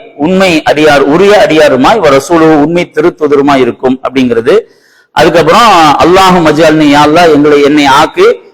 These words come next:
"மினத் தவ்வாபீன்", உனக்கு, உன்னிடம் பா-, பாவ மன்னிப்பு தேடியவர்கள் கூட்டத்தில் என்னை ஆக்கு, "வஜஅல்னி", இன்னும் என்னை ஆக்கு, "மினல் முத்தத்தஹிரீன்",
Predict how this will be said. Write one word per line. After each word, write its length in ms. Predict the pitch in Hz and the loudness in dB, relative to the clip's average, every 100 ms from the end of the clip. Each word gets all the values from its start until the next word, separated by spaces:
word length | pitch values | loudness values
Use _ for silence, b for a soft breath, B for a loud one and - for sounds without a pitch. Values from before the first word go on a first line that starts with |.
| _ | _
"மினத் 320 | 147 175 - | -2 -2 0
தவ்வாபீன்", 640 | 156 151 160 139 156 131 98 - _ | 0 2 0 2 0 0 -4 -14 _
உனக்கு, 380 | 139 156 151 160 | -4 -2 -2 -4
உன்னிடம் 360 | 160 180 113 - | -2 0 -2 -4
பா-, 320 | 156 151 151 | -2 -2 -2
பாவ 280 | 156 202 214 | -2 0 0
மன்னிப்பு 320 | 190 180 147 | -2 -4 -4
தேடியவர்கள் 580 | 151 170 170 165 156 147 | -4 0 0 2 2 0
கூட்டத்தில் 380 | 190 180 156 151 | -2 -2 -2 0
என்னை 320 | 135 151 156 | 0 0 0
ஆக்கு, 400 | 139 135 160 220 b b b | 0 0 -2 -2 b b b
"வஜஅல்னி", 520 | 135 139 147 156 160 156 | -2 0 0 2 0 0
இன்னும் 260 | 147 175 170 | 0 0 0
என்னை 280 | 151 151 143 | 0 0 0
ஆக்கு, 420 | 143 139 220 - | -2 0 -2 -2
"மினல் 340 | 147 170 220 | -2 -2 -2
முத்தத்தஹிரீன்", 720 | 151 147 156 143 117 143 151 | -4 -6 -4 -4 -2 -2 -2